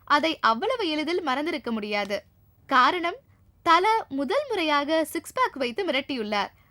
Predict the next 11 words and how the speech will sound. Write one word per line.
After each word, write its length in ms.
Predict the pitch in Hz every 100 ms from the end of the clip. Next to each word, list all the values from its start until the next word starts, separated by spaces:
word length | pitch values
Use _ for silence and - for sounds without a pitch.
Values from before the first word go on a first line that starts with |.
| _ -
அஜித்தின் 440 | 233 453 - 480
வேதாளம் 460 | 254 285 453 480 415
படத்திற்கு 400 | 330 320 320 294
இசையமைத்த 560 | 269 302 277 277 302 -
அனிருத் 400 | 220 311 415 247
தான் 240 | 208 214 - _ _ -
விவேகம் 440 | 262 381 508 480
படத்திற்கும் 560 | 381 359 359 349 392 349
இசை 240 | 247 415 523
பொறுப்பை 380 | 339 247 285 392
ஏற்றுள்ளார். 540 | 233 - 226 208 196